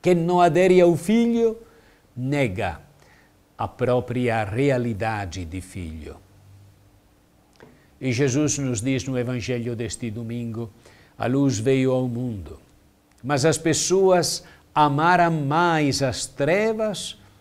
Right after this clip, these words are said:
do que a luz." De onde vem este drama de preferir o mal às trevas? Por que continuamos a adorar o nada ou as coisas do nada, que é a mesma coisa?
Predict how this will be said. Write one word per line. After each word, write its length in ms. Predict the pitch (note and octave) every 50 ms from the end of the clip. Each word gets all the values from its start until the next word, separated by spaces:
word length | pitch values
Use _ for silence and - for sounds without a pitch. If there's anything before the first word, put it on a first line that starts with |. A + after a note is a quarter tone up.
| _ _ _ -
do 140 | - B2 C3
que 380 | C3+ - - B2 A#2 A2+ A2+ - - _ _ _
a 100 | - A2
luz." 540 | A2 G#2 F2 E2+ D#2+ D#2 - - - - - _ _ _ _ _ _ _ _ _ _ _ _ _ _ _ _ _ _ _ _ _ _ _ _ _ _ _ -
De 160 | D4+ E4+ F#4
onde 300 | D4 F3 C#3 C#3 A#2+ A#2+
vem 300 | A2+ A2 C3 C3+ C3+ B2+
este 400 | A#2+ A#2 G#2 - - - - B2+
drama 580 | G#2+ F2+ G2 A#2 B2 C3 C#3+ D3 C#3 C3 B2+ B2
de 100 | A#2+ B2+
preferir 600 | B2 - D3+ D3 C#3 D3 - D3 C#3+ E3 F#3 F#3
o 100 | F3 D#3
mal 680 | B2 A#2 B2+ D3+ F3 F#3+ F#3 D#3+ B2 G2+ E2+ - - - _ _ - _ _ _
às 180 | - C#3 C3+ -
trevas? 760 | - D#3 D3 D#3 E3+ G3 F#3+ C#3 A2 G#2 - - - - - - _ _ _ _ _ _ _ _ _ _ _ _ _ _ _ _ _ _
Por 220 | - C4+ D4+ D4
que 160 | - - F3+ -
continuamos 800 | - C#3 C#3+ C3 - C#3+ C#3+ C#3+ D3+ E3+ F3 E3 D3+ C3+ - - -
a 200 | - D3+ D3 C#3+
adorar 540 | C#3+ C#3+ C3+ C#3 B2+ B2+ C#3+ D#3 D#3 D#3 C#3+ D#3 - -
o 100 | F3+ D#3
nada 640 | C#3+ C3 B2 B2 C#3+ D#3+ D#3+ C3+ A2 G2+ E2+ D2+ - - _ _ _ _ _
ou 160 | - C#3 C#3+
as 180 | C3 A2 - -
coisas 680 | - - - C3+ C#3 D3+ D3+ C#3 - C3+ B2+ G#2+ -
do 240 | - A#2+ A2 G#2+ B2+
nada, 460 | G2+ F2+ G2+ C3 D3 D#3 C#3 G2+ F#2
que 140 | F#2+ - B2+
é 20 | A2+
a 60 | G2
mesma 300 | G2+ A#2 G2 - G#2 F#2
coisa? 540 | - - C#3 - D3+ C3 - - A2 E2+